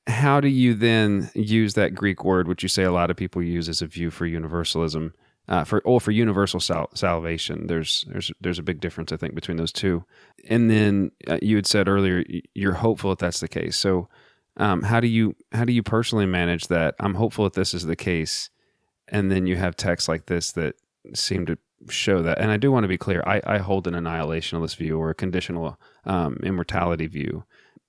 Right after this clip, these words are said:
similar to, uh, Edward Fudge.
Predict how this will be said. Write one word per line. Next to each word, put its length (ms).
similar 400
to, 240
uh, 240
Edward 260
Fudge. 500